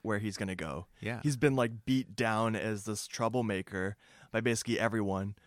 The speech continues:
Speaker 1: And so whenever he kinda starts doing something that he feels like is, like, kinda true to him, he just gets beat down again. He's like, "Ah." So meeting this guy.
Speaker 2: Yeah.
Speaker 1: Yeah.
Speaker 2: But I think today, I think it's the same as back then.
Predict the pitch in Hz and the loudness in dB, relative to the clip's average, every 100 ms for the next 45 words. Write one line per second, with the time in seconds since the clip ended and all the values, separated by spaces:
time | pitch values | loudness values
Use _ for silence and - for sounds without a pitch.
0 | _ _ - 120 123 120 120 120 123 113 | _ _ -4 2 4 4 4 2 0 -2
1 | - 107 110 113 104 117 107 113 107 98 | -2 -2 -2 -2 -2 -2 -2 0 -2 -2
2 | 98 110 107 98 95 98 95 - - _ | -4 -6 -2 -2 -2 -6 -8 -12 -16 _
3 | _ _ _ _ _ - 90 95 _ _ | _ _ _ _ _ -10 -8 -8 _ _
4 | _ - 117 110 - 127 104 101 117 101 | _ -6 -4 -2 0 0 0 0 2 0
5 | 107 - - - _ - 151 135 - 127 | -2 -8 -20 -20 _ -2 2 2 2 0
6 | - 127 123 117 120 117 101 101 101 101 | 0 0 2 4 4 2 0 -2 -2 -6
7 | - - - - - - - - 110 95 | -8 -12 -12 -12 -12 -16 -10 -2 0 0
8 | - _ _ 104 104 98 - 104 113 92 | -2 _ _ -6 -4 -4 0 4 6 4
9 | 101 - - - - _ _ 104 131 139 | 0 -6 -20 -20 -20 _ _ -4 -2 -2
10 | 104 _ _ - 135 135 175 185 - 151 | -4 _ _ 2 4 6 4 -2 0 4
11 | 143 98 90 - _ - 107 101 117 104 | 4 4 0 -8 _ -2 -2 0 -2 -4
12 | - _ _ - 120 - 107 - 120 117 | -12 _ _ -10 -8 -6 -6 -2 0 0
13 | 113 92 98 - 95 87 | 0 -2 -2 -2 -6 -6